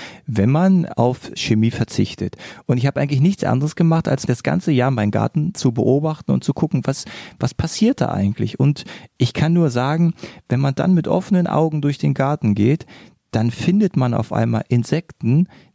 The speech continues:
die man in seinem Leben noch nie gesehen hat. Ja,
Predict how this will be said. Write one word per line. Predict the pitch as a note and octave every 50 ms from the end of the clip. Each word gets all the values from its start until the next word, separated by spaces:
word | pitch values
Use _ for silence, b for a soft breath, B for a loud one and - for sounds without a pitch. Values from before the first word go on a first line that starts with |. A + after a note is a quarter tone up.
| _ -
die | C3 C3+
man | C#3 C#3 C#3 C3 B2 -
in | - - - B2
seinem | A#2+ C3 B2+ C3 B2 A#2
Leben | A2+ C3 D3 F3 F#3 D#3+
noch | C#3+ C#3 C3 A2+
nie | C3 C#3 D3 C#3+
gesehen | D3 B2+ A#2 B2+ B2 A#2 A2+ G#2+ A2 G#2 F#2+
hat. | - - - B B B B B B B -
Ja, | G#2+ A2+